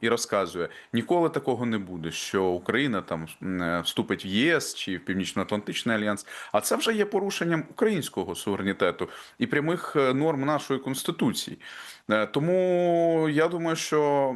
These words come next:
навіть якби Угорщина і не купляла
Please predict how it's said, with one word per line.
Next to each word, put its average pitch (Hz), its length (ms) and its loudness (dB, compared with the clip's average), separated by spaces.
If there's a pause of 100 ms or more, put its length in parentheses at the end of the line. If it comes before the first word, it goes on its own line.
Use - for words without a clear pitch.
навіть 156 580 -2
якби 131 460 0
Угорщина 135 920 0
і 135 120 0
не 135 120 0
купляла 135 640 0